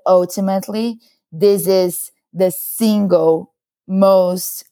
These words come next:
efficient solution for us to get where we need to be. So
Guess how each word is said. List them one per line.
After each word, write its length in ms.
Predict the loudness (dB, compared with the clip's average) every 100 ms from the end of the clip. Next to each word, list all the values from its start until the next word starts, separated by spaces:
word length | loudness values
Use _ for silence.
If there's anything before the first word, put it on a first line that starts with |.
| -2
efficient 600 | 0 0 0 -2 -4 -4
solution 680 | -2 0 0 -2 -6 -8
for 200 | -4 0
us 240 | 0 -2 -6
to 80 | -6
get 480 | -2 -2 -2 -10 -14
where 200 | -2 0
we 140 | 0 -4
need 160 | -8
to 120 | -8 -8
be. 220 | -6 -6
So 400 | 0 2 2